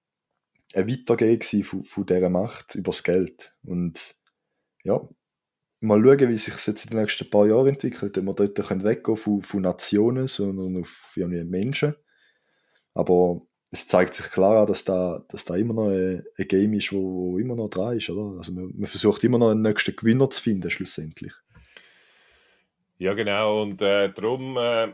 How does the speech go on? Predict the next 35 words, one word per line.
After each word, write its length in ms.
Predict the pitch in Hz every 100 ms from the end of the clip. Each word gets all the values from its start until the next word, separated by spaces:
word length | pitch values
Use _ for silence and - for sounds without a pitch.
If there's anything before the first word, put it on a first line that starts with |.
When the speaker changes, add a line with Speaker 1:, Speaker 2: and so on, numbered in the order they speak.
| _ _ _
Speaker 2:
haben 240 | - 110 113
wir 120 | 107
uns 140 | 101 107
jetzt 200 | 95 107
eben 200 | 98 95
eigentlich 300 | 92 92 92
entschieden, 720 | 90 90 101 101 104 107 98 -
äh, 320 | 85 82 82
vor 200 | - 87
allem 240 | 90 101
in 100 | 95
den 140 | 92 78
ersten, 760 | 90 101 - - 92 95 90 _ _ _ _ _ _ _ _ _ _
ja, 360 | 78 90 85 _
eins, 460 | 76 85 92 - -
zwei 360 | - 82 90
Folgen, 640 | 90 85 90 98 95 95 95 _ _ _ _
äh, 100 | 87
mal 180 | 87 90
überhaupt 460 | 87 80 85 92 -
einmal 240 | 90 78
herzuleiten. 840 | 73 73 - 85 76 73 - 76 - _ _ _ -
Äh, 280 | 69 67 -
was 560 | - 71 69 78 101 -
ist 200 | 95 -
Geld? 460 | 92 90 92 -
Wie 320 | 85 92 107 104
ist 140 | -
es 320 | 98 - -
zu 200 | - 101
dem 280 | 92 95 92
gekommen, 420 | - 98 107 113
was 180 | 98 95
es 200 | 92 -
heute 280 | 98 95